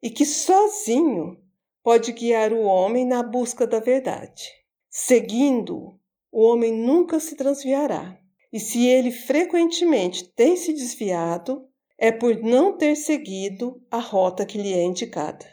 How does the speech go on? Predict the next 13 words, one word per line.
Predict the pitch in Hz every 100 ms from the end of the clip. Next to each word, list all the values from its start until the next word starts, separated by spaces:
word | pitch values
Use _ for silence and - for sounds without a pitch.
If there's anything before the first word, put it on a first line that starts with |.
| _ _ _ _
Este | - 254 254 -
é | 220
também | 214 196 170 196 240 185 - - _ _ _ _
o | 226
in-, | 233 - -
o | 233
critério | 240 233 233 226
infalível | 226 226 185 180 233 220 190 180
de | - 208
todas | - - 262 320 320 285 285
as | 262
doutrinas | 262 247 247 208 214 208
filosóficas | - 208 196 185 180 190 240 240 - 269 262 -